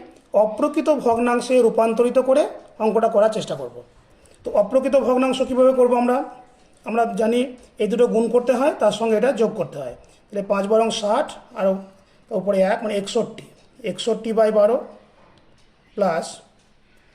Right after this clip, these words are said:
ছয় দুগুণ বারো, বারো আর পাঁচ সতেরো, সতেরো বাই ছয়। এবার কি করতে হয় আমাদের? বারো এবং ছয় লসাগু বের করতে হয়, এলসিএম। আমরা এটা জানি যে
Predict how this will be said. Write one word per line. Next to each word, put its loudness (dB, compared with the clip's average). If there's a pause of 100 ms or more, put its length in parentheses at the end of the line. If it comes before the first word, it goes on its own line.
(240)
ছয় -2
দুগুণ 0
বারো, 2
বারো 2
আর 2
পাঁচ -2
সতেরো, -4
সতেরো -4
বাই -2 (560)
ছয়। -4 (1900)
এবার 0
কি -6
করতে 2
হয় 2
আমাদের? 2 (260)
বারো 2
এবং 2
ছয় 2
লসাগু 2
বের 4
করতে 0
হয়, 2 (120)
এলসিএম। -2 (880)
আমরা 2
এটা 2
জানি 2 (300)
যে 0